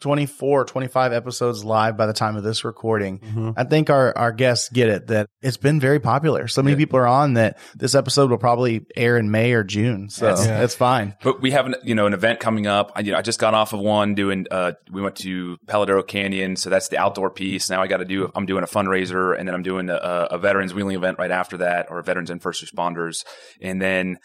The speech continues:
Speaker 3: after that, we've got shark fishing. And then after that, I've gotta do more fundraising. And so constantly I've got this tug of, of, or, of events that are going on. And I feel like, personally, me,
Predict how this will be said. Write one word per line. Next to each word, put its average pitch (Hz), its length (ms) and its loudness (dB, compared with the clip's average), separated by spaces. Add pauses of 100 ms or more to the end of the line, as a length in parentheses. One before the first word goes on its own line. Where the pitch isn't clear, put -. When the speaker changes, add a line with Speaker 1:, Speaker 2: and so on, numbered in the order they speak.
(120)
Speaker 3:
after 95 240 -6
that, 95 180 0
we've 87 120 -8
got 98 160 -2
shark 95 280 0
fishing. 87 360 -8
And 90 80 -8
then 92 80 -2
after 92 240 -2
that, 92 340 0
I've 92 80 -12
gotta 90 140 -2
do 87 100 -10
more 95 200 -2
fundraising. 90 680 -4 (220)
And 101 120 -4
so 113 320 4 (400)
constantly 127 720 0
I've 87 100 0
got 107 160 -2
this 85 180 -8
tug 104 340 2
of, 85 220 -6
of, 95 160 -4
or, 107 220 -2 (260)
of 87 180 -4
events 104 300 -2
that 95 100 -6
are 92 60 -4
going 82 260 -6
on. 82 420 0 (400)
And 98 760 -2 (280)
I 104 100 -2
feel 117 240 0
like, 101 420 0 (220)
personally, 101 320 -2
me, 95 140 -4